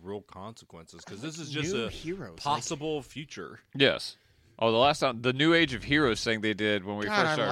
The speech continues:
Speaker 2: liked 'em.
Speaker 3: reading, it was really good, and it went poorly.
Speaker 2: I just don't
Speaker 3: Like,
Speaker 2: understand,
Speaker 3: sales
Speaker 2: like,
Speaker 3: were abysmal.
Speaker 2: how many more Superman stories can we tell without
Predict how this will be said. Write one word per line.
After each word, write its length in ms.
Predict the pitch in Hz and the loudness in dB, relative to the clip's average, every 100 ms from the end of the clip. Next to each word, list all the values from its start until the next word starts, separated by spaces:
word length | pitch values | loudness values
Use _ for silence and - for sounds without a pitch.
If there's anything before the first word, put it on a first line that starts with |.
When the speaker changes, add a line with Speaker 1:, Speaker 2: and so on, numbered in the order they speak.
| - | 0
Speaker 2:
liked 120 | 110 | 0
'em. 40 | 98 | -2
Speaker 3:
reading, 200 | 90 - | -4 2
it 100 | 139 | 4
was 160 | 135 120 | 4 2
really 400 | 113 151 151 135 | 2 4 4 4
good, 320 | 131 117 101 | 4 4 4
and 200 | 107 110 | 2 4
it 260 | 127 107 | 4 2
went 320 | 104 117 98 - - - _ _ - | 0 0 0 -4 -16 -20 _ _ -12
poorly. 800 | - - - 175 208 139 95 65 - | -10 -8 2 6 6 6 -2 -6 -12
Speaker 2:
I 60 | 165 | -12
just 140 | 240 | -10
don't 140 | - - | 0 4
Speaker 3:
Like, 100 | 127 | 4
Speaker 2:
understand, 220 | 180 185 | 6 8
Speaker 3:
sales 140 | 185 180 | 8 6
Speaker 2:
like, 100 | 170 | 2
Speaker 3:
were 220 | 143 131 - | 4 4 2
abysmal. 920 | 127 107 - 156 147 123 104 101 82 | -4 -8 -8 -2 -2 -2 -8 -10 -8
Speaker 2:
how 120 | 196 | -6
many 200 | 233 254 | -6 -6
more 220 | 240 202 214 | -4 -2 -2
Superman 440 | - 233 175 139 | -4 -4 -4 -4
stories 300 | 127 123 120 | -4 -4 -4
can 200 | - 123 | -6 -8
we 120 | 117 | -8
tell 540 | 104 113 92 95 117 123 104 | -10 -12 -12 -12 -14 -16 -12
without 420 | 117 135 135 | -8 -6 -6